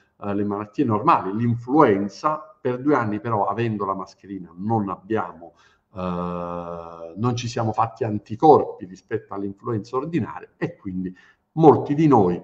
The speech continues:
devo dire la verità, per fortuna o per sfortuna ancora io non mi son-, non sono caduto realmente malato, ma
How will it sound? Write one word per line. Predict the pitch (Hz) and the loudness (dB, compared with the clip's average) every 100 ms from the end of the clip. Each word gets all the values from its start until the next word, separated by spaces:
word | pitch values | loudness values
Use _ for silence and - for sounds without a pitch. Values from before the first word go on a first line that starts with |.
| - | -6
devo | 107 | -4
dire | 101 | -2
la | 120 | 0
verità, | 110 110 107 - - | 0 0 -2 -2 -12
per | - - | -12 -10
fortuna | - 101 - 165 | -10 -10 -6 -4
o | 117 | -2
per | 123 | -4
sfortuna | 123 107 - 117 98 | -6 -10 -6 -6 -4
ancora | 98 107 98 | -4 -2 0
io | 107 104 | -2 -2
non | 104 | -4
mi | 104 104 104 104 | -4 -4 -4 -6
son-, | 104 107 104 110 | -6 -6 -4 -4
non | 127 | -4
sono | 113 123 | 0 -2
caduto | 113 113 113 110 | 0 -2 0 2
realmente | 107 110 113 117 104 104 | 4 4 2 0 0 0
malato, | 107 123 - - | 0 0 -2 -8
ma | 98 | -12